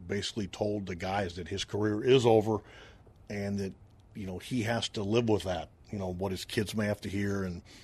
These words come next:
this is not the way he wanted to go out. Um, so, you know, there's a lot of personal feelings there, too. You can't help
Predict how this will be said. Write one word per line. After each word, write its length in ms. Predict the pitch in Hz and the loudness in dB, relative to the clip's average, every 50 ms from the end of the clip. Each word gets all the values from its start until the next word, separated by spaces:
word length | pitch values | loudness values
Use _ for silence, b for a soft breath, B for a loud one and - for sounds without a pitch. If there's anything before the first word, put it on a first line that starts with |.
| B B B - | B B B -10
this 180 | 110 101 - 101 | -8 -6 -6 -6
is 120 | 90 85 | -6 -4
not 240 | 104 101 101 101 - | -2 -2 -2 -2 -2
the 60 | 104 | -2
way 160 | 98 98 95 | -2 -2 -2
he 100 | 95 95 | -2 -2
wanted 220 | 95 95 95 95 92 | -2 -2 -4 -4 -4
to 80 | 92 | -6
go 160 | 87 90 87 | -6 -6 -4
out. 340 | 92 95 92 76 76 - - - - - - - - - - | -4 -4 -6 -8 -8 -12 -16 -20 -20 -20 -20 -20 -20 -12 -10
Um, 420 | 101 95 95 92 92 90 87 87 - b b b b b b b b b b b b b | -8 -8 -6 -6 -6 -6 -8 -10 -12 b b b b b b b b b b b b b
so, 400 | - - - 120 113 107 98 98 | -8 -2 2 2 4 2 2 0
you 80 | 107 107 | 0 0
know, 100 | 104 101 | 0 0
there's 140 | 101 95 92 | 0 -2 0
a 60 | 104 | 0
lot 160 | 107 107 92 | 2 2 0
of 100 | - - | -2 -6
personal 440 | - - 127 120 - - 113 101 92 | -4 -2 -2 -2 -2 -2 -4 -4 -6
feelings 400 | - - 110 98 101 98 92 92 | -4 -4 -4 -4 -4 -4 -4 -4
there, 120 | 104 98 | -6 -6
too. 220 | 90 - - 117 101 | -4 -2 -2 -2 0
You 180 | 90 104 110 | 2 0 0
can't 460 | 104 - - - - 143 135 127 110 | 0 -2 -8 -4 -2 -2 -2 -2 -4
help 340 | - - - 127 120 104 - | -6 -2 0 0 0 0 -2